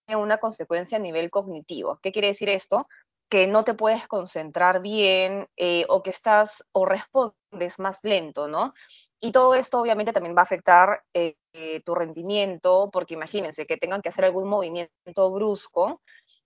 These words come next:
eh, y si estás reaccionando más lento por estar deshidratado de manera severa,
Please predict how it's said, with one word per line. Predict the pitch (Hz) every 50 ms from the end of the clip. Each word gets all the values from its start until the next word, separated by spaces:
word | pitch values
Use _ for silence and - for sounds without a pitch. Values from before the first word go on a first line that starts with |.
| _ _ _
eh, | - 196 185 180 175 - -
y | 208
si | - -
estás | 185 - 208 214
reaccionando | 233 233 226 - - 190 180 170 175 190 196
más | 202 285 233 214
lento | 208 202 196 190 180 170 196 196
por | 196 190 180 156
estar | 170 - - 185 175 185
deshidratado | 175 190 190 - 185 160 156 151 - 165 165 170 175 185
de | 185
manera | 170 156 156 156 160 175 185
severa, | - - 151 156 160 165 156 156 160 151 151